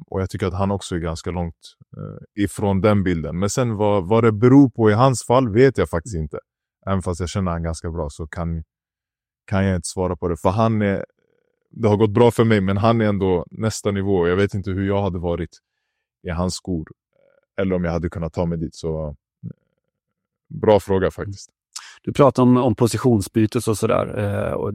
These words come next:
Speaker 2: visst, det kommer sent i ditt fall då, att du går, går ner som mittback. Och så, men om man tittar på, på backarna som är här, liksom Hjalmar Ekdal spelade,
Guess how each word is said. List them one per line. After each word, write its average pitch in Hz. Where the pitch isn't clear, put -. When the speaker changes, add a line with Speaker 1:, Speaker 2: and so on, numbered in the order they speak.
Speaker 2:
visst, 104
det -
kommer 110
sent 123
i 98
ditt 104
fall -
då, 71
att -
du -
går, -
går -
ner 107
som 104
mittback. -
Och 101
så, 104
men 110
om 110
man 113
tittar -
på, 104
på 117
backarna 113
som 127
är 113
här, 120
liksom 107
Hjalmar 110
Ekdal 110
spelade, 107